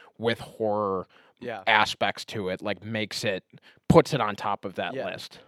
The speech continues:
Speaker 2: Well, that'll segue us into our next topic, which is we're just going, we're just talking about our favorite types of horrors, which you have, you have the slasher, nowadays the indie horror, which are very focused on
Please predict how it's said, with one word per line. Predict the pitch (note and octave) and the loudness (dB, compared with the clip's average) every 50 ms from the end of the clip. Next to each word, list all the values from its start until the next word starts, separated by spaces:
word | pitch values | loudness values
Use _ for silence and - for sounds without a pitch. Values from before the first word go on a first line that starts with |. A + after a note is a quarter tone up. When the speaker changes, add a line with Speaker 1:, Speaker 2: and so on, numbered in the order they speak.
| _ - | _ -4
Speaker 2:
Well, | D#3 E3 F3 E3 | 0 0 0 2
that'll | D#3 E3+ G3+ B3+ C4+ | 2 0 0 0 -4
segue | - - E3 D#3+ D#3+ E3 F3 D#3+ D3+ C#3 | -8 -8 -10 -10 -8 -6 -6 -4 -4 -2
us | C3+ C3 C3 C3 - | -4 -4 -6 -8 -10
into | - - C3 C3+ C#3+ C#3 | -12 -12 -10 -8 -6 -4
our | C3 A#2+ A2 | -4 -4 -4
next | G#2 F#2+ F#2+ G2 G2+ - - - - | -6 -8 -10 -10 -10 -12 -14 -16 -10
topic, | C3 A#2+ A#2+ A#2+ - - B2+ A#2 - - | -8 -6 -6 -6 -8 -8 -10 -10 -10 -10
which | A2+ A2 G#2+ - | -10 -10 -10 -10
is | A2 G#2+ G2+ G2 F2 G2 | -12 -12 -12 -14 -16 -16
we're | G#2 G#2+ | -16 -16
just | G#2 G2 A2 - - | -16 -16 -18 -18 -16
going, | A2 B2 G#2+ G#2 G2+ G2 - | -16 -14 -14 -16 -16 -18 -20
we're | - A2 | -18 -20
just | G#2+ F#2+ - - | -18 -18 -16 -14
talking | A2+ G#2+ G#2+ G#2+ A2 | -12 -12 -12 -12 -14
about | G#2+ | -14
our | G2+ F#2+ | -14 -14
favorite | - - A2+ G#2+ G#2 G2+ G#2 - | -14 -14 -14 -14 -14 -14 -18 -18
types | - A2 G2+ G2 - - | -18 -18 -18 -18 -18 -20
of | G2+ F#2 | -20 -20
horrors, | - - G2+ G2+ G2 F#2+ G2 F#2+ F#2 | -20 -18 -16 -16 -14 -16 -16 -18 -18
which | F#2+ F2+ - | -20 -20 -20
you | - G2 | -20 -20
have, | F2 F#2+ F2+ F#2 F#2+ F#2 F2 _ _ _ _ _ _ _ _ _ _ _ _ _ _ _ _ _ _ _ _ _ _ _ _ _ _ - | -18 -16 -14 -14 -14 -14 -16 _ _ _ _ _ _ _ _ _ _ _ _ _ _ _ _ _ _ _ _ _ _ _ _ _ _ -8
you | B2+ C3+ | -6 -6
have | C3 B2+ B2 A2+ G#2 G2+ _ _ _ _ _ _ - | -4 -6 -6 -10 -14 -20 _ _ _ _ _ _ -16
the | C3 | -12
slasher, | B2 - - - A2+ A#2+ C3 C3+ C#3 C#3 C3+ - - D3 C3+ C3 C3 C3 C3 B2+ A#2+ | -12 -10 -10 -10 -8 -4 -2 -2 -2 -2 -4 -6 -6 -8 -6 -6 -6 -8 -8 -10 -12
nowadays | A#2+ A#2+ B2 B2+ C3 C3 C3 B2+ C3+ B2+ B2+ A#2+ G#2 | -12 -10 -6 -6 -6 -6 -6 -6 -8 -8 -8 -10 -14
the | A#2+ A#2 F2 | -14 -14 -14
indie | A2 A#2 A#2+ A#2 B2 A#2+ | -14 -14 -14 -12 -12 -12
horror, | A2+ A2 A#2+ A#2+ A#2+ A#2+ A#2+ A#2+ A#2+ A#2+ | -12 -12 -10 -10 -8 -8 -10 -10 -10 -10
which | A2+ A2+ G#2+ - A#2 | -10 -12 -12 -14 -14
are | G#2+ | -16
very | F#2+ A2+ A2 A2 A2 A2 G#2 | -12 -12 -10 -10 -10 -12 -12
focused | _ - A2+ G#2+ G#2+ G#2 - A#2 G#2+ G2+ - - - | _ -10 -10 -8 -10 -10 -12 -14 -14 -14 -14 -18 -18
on | - G#2+ G#2 G2+ G2+ G2 G2 G2 F#2+ F#2 - | -18 -16 -14 -14 -14 -14 -14 -16 -16 -20 -20